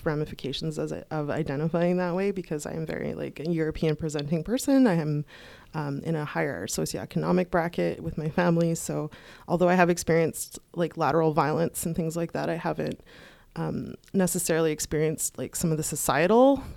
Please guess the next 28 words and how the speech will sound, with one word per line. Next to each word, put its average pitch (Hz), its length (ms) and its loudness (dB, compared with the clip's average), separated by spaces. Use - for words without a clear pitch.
discrimination, 196 720 4
I 208 80 4
guess, 226 260 2
that - 320 0
many 180 240 4
Indigenous 175 400 4
people 165 260 -4
face. - 300 -4
So, 165 380 0
like, 185 220 -2
I 202 60 2
didn't 190 200 2
want 190 160 8
it 175 60 2
to 175 80 -8
be 170 100 -2
an 147 60 -2
afterthought, 170 560 0
but 175 100 4
this 165 180 0
is 175 80 -2
something 170 320 2
I - 40 0
think - 200 -4
we 160 60 -6
need 156 220 -4
to 160 360 -4
be 143 440 -8